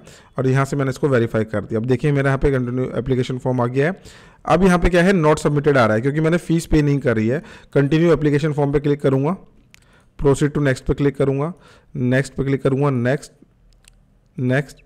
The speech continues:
again नेक्स्ट। मैंने ये सारी चीज़ें कर ली थी। अब मेरे से डायरेक्टली मेरे से पेमेंट के लिए बोलेगा यहाँ से, ठीक है। तो मैं क्लिक करूँगा यहाँ से, अपना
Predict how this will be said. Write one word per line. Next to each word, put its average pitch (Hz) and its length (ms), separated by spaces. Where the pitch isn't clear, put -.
again 131 240
नेक्स्ट। 135 540
मैंने 127 140
ये 135 40
सारी 131 180
चीज़ें 135 220
कर 135 160
ली 131 120
थी। 165 300
अब 123 100
मेरे 135 120
से 143 120
डायरेक्टली 127 340
मेरे 139 100
से 139 100
पेमेंट 131 340
के 131 100
लिए 131 100
बोलेगा 110 340
यहाँ 107 180
से, 113 120
ठीक 165 200
है। 202 100
तो 143 80
मैं 131 100
क्लिक 147 200
करूँगा 143 280
यहाँ 135 180
से, 185 200
अपना 143 440